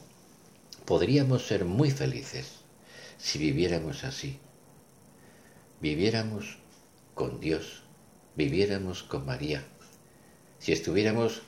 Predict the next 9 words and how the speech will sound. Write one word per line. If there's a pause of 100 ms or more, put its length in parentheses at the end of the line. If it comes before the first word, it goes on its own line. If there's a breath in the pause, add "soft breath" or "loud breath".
de
verdad (360)
metidos (680 loud breath)
como
ella
estaba (260)
metida
en
Dios.